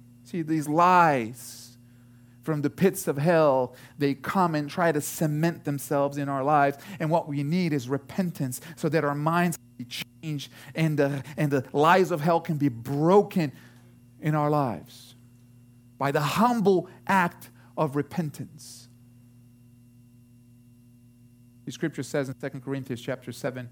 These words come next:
verse ten, "For godly grief produces a repentance that leads to salvation." Godly grief produces repentance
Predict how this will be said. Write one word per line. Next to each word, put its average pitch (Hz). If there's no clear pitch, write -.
verse 123
ten, 131
"For 127
godly 180
grief 156
produces 147
a 151
repentance 220
that 160
leads 196
to 226
salvation." 220
Godly 220
grief 214
produces 214
repentance 247